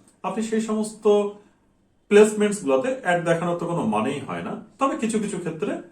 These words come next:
দেখানো যেতে পারে বা এক্সপেরিমেন্ট করা যেতে পারে। তো আমরা এক্ষেত্রে যেটা করি যে বাজেট বাড়াই, but আমাদের প্লেসমেন্টস নিয়ে খুব একটা বেশি হেডেক থাকে না। সে কারণে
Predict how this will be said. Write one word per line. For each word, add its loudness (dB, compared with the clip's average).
দেখানো 4
যেতে -2
পারে 2
বা 4
এক্সপেরিমেন্ট -2
করা 0
যেতে 0
পারে। -8
তো -2
আমরা 2
এক্ষেত্রে -2
যেটা -4
করি -2
যে 2
বাজেট 2
বাড়াই, 2
but -2
আমাদের 0
প্লেসমেন্টস -4
নিয়ে -4
খুব -4
একটা -6
বেশি -6
হেডেক -4
থাকে -8
না। -6
সে 0
কারণে 4